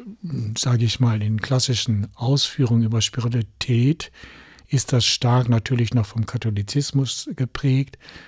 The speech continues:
dass die, das, was Gott von dem Menschen erwartet,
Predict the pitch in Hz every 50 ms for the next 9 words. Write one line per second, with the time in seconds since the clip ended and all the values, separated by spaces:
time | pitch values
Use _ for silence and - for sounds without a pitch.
0 | - - _ - 120 110 - - - - - - 131 117 113 120 123 120 110 -
1 | - 127 113 - - 131 127 - - - 131 113 113 107 104 107 110 127 156 175
2 | - - 165 151 147 135 127 117 117 117 117 120 131 - - 143 147 - - -